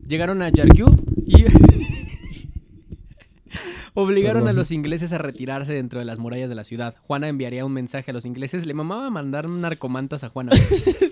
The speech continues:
Speaker 2: Sí.
Speaker 1: Ellos se negaron a abandonar la ciudad y ella abogó entonces por lo más sensato.
Speaker 2: Matarlos.
Speaker 1: Violencia directa.
Speaker 2: Sí.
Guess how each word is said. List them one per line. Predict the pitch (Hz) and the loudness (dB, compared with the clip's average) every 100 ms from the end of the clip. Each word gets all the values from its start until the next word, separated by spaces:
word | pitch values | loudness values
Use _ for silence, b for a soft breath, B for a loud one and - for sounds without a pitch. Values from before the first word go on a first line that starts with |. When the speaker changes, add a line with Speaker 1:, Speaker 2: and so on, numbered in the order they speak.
| - | -6
Speaker 2:
Sí. | - - - _ | -8 -8 -10 _
Speaker 1:
Ellos | 240 240 - | -2 -2 -2
se | - | -6
negaron | 208 202 214 220 | -6 -4 -4 -4
a | 202 | -4
abandonar | 202 202 208 | -6 -6 -6
la | 220 | -8
ciudad | 208 240 269 | -6 -4 -4
y | 175 180 | -4 -4
ella | 180 180 | -4 -6
abogó | 143 143 196 | -6 -6 -6
entonces | 202 214 208 254 | -6 -8 -8 -10
por | - 190 311 381 _ | -8 -6 -6 -10 _
lo | 139 113 | -12 -10
más | 95 - | -10 -14
sensato. | 127 208 220 269 - | -12 -10 -10 -14 -18
Speaker 2:
Matarlos. | 135 110 - _ | -18 -18 -20 _
Speaker 1:
Violencia | 156 151 101 98 120 | -6 -6 -6 -10 -10
directa. | 135 95 _ 101 | -10 -10 _ -14
Speaker 2:
Sí. | 123 117 | -12 -14